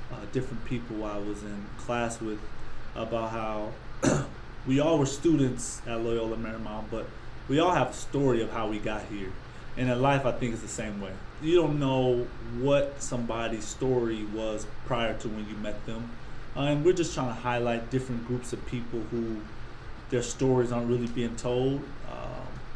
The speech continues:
we do a lot with the homeless groups. We've done a lot in Utah. Uh, and now we're, we're doing some mental wellness work. Um, youth mental wellness, I think, is, is something that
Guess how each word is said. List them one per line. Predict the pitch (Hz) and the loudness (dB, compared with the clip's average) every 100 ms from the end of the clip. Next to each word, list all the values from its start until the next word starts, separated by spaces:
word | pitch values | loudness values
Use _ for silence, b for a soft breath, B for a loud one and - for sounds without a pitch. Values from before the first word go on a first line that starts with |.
| - - - - | -6 -6 -6 -2
we | 135 | 0
do | 127 139 | 2 4
a | |
lot | 123 127 131 127 | 4 4 4 2
with | 123 - - - 127 | 0 -2 -6 -8 -6
the | 117 | -4
homeless | 135 143 139 123 | 0 0 0 0
groups. | 135 139 139 | 2 2 2
We've | 131 120 | -2 -2
done | 127 | 0
a | 120 | 0
lot | 120 120 | 0 0
in | 117 | -2
Utah. | 120 127 135 123 120 117 - - - - | -4 -4 0 0 0 -4 -6 -8 -8 -8
Uh, | 123 123 120 117 | -6 -6 -6 -4
and | 117 | -2
now | 123 123 | 0 0
we're, | 120 120 117 - | 2 2 0 -2
we're | 120 117 | -4 0
doing | 131 127 117 117 - - | 2 2 2 -2 -6 -8
some | 131 117 | -2 0
mental | 127 131 113 | 0 0 0
wellness | 120 127 131 131 127 120 | 2 4 4 2 0 0
work. | 123 127 127 - - - | 2 2 0 -4 -8 -8
Um, | - - - - - - 127 | -8 -8 -8 -8 -8 -2 2
youth | 147 139 | 2 2
mental | 131 135 - 123 | 2 2 2 2
wellness, | 123 127 127 123 117 | 2 2 2 0 -4
I | |
think, | 113 135 123 | -4 -4 -2
is, | 117 - - - B B B B | -2 -4 -8 -8 B B B B
is | - | -6
something | - 131 123 123 120 | 0 0 2 0 0
that | 117 113 113 | 2 0 0